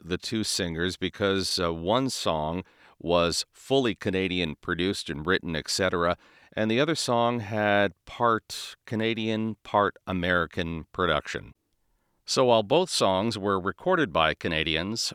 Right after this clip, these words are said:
only one was considered Canadian content. Tom Cochrane was nominated for his song Life is a Highway, and Bryan Adams the song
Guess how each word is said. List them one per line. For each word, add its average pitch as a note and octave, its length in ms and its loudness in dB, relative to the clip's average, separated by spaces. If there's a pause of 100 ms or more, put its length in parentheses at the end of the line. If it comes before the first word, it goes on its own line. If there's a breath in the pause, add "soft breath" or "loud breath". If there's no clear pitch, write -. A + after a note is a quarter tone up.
(140)
only G#2 400 0
one F#2 480 0
was E2+ 240 0
considered F2+ 640 -4
Canadian F2 460 -2
content. - 680 -4 (720)
Tom D3 240 0
Cochrane A#2 520 0
was G2 180 -4
nominated G#2 580 0
for F2+ 260 -2
his G2+ 180 -4
song F2+ 460 0
Life F2+ 300 0
is E2+ 140 -4
a D2 80 -4
Highway, F2+ 680 -2 (100)
and F#2 340 -4
Bryan G2 360 0
Adams F#2 640 -2
the D#2+ 100 -8
song E2 500 -4